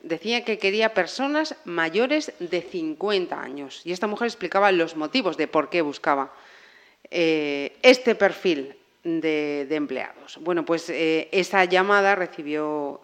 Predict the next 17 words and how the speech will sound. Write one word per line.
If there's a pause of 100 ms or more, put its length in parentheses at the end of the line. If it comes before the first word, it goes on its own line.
centenares
de,
de
currículums (760)
y,
y
pensamos
aquí
en
estas
conversas,
"Oye,
pues,
¿por
qué
no (140)
chequeamos,